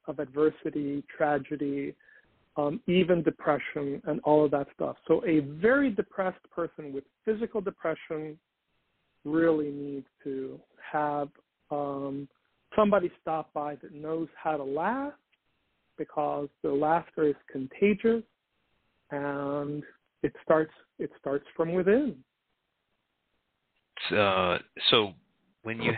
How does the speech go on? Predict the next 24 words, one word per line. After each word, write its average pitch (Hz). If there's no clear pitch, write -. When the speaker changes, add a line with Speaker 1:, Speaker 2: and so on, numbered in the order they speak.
Speaker 2:
have 143
this, 110
um, 90
you 117
were 117
talking 131
about 90
being 101
present 98
in 90
the 87
moment. 85
And 101
that's 113
why 107
I 104
always 113
regarded 95
negative 104
emotions 95
as 87
a -
form 104
of 87